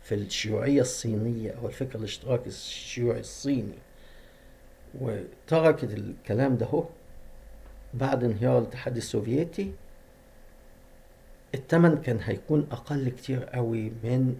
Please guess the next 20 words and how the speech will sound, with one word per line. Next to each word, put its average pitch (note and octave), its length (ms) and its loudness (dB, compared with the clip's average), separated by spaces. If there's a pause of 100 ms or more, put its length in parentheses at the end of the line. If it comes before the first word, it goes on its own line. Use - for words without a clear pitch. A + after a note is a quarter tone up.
مما C3+ 340 4
هو B2 120 4
سيكون B2+ 480 4
في C#3 120 4
المستقبل. B2 720 2 (800)
وكلما C3 600 6
سكتنا D#3 720 0 (100)
أو A#2+ 320 2
لم B2+ 280 4
ننظر B2 640 6
إلى B2 260 2
ما A#2+ 120 2
هو A#2 300 2
حا-، C3+ 480 4
يحدث C#3+ 640 0 (580)
في A2+ 400 2 (120)
الصين D3+ 640 2 (380)
وتأثيرها C3 720 2
عايزة A#2+ 380 2
توصل A2+ 500 0